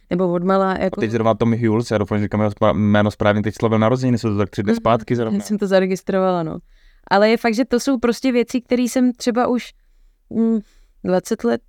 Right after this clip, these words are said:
Speaker 1: to možná ne, ale jako dlouho neviděla, že, že bych musela přemýšlet. Ale je fakt, že Amadea jsem taky viděla mnohokrát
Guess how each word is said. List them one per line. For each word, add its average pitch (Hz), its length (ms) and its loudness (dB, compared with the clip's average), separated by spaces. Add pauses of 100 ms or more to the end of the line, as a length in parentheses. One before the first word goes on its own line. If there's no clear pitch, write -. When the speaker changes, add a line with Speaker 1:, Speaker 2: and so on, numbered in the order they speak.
(120)
Speaker 1:
to 185 140 -2
možná 196 380 -2
ne, 214 280 -2
ale 214 180 2
jako 208 180 0
dlouho 220 340 2
neviděla, 226 460 2
že, 185 280 -2
že 196 300 -4
bych 196 180 -10
musela 202 220 -2
přemýšlet. 196 380 -4
Ale 214 160 2
je 226 80 2
fakt, 214 160 -2
že 214 80 -2
Amadea 196 360 2
jsem 190 140 -2
taky 185 160 -2
viděla 190 260 0
mnohokrát 196 540 0